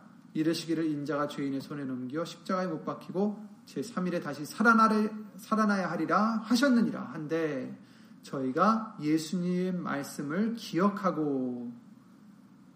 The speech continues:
무덤에서 돌아가 이 모든 것을 열한 사도와 모든 사-, 다른 이에게 고하였다라고 말씀하셨어요.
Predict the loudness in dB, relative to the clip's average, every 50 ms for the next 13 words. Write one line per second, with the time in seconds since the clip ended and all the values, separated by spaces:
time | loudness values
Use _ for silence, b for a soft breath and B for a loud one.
0 | -20 -20 -20 -20 -20 -20 -20 -14 -8 -4 -4 -2 -2 -2 -4 -6 -8 -8 -6 -4
1 | -4 -4 -4 -4 -4 -4 -4 -4 -2 -2 -2 -4 -4 -2 -2 -2 -2 -2 -4 -6
2 | -6 -6 -8 -8 -8 -10 -10 -8 -6 -6 -6 -4 -4 -2 -2 0 0 0 0 0
3 | 0 0 0 0 -2 -4 -8 -14 -10 -6 -6 -6 -6 -6 -8 -8 -6 -6 -4 -4
4 | -2 -2 -2 -4 -4 -6 -6 -6 -6 -6 -6 -8 -6 -6 -4 -4 -2 2 4 4
5 | 4 4 2 -4 -6 -8 -10 -10 -12 -14 -14 -14 -16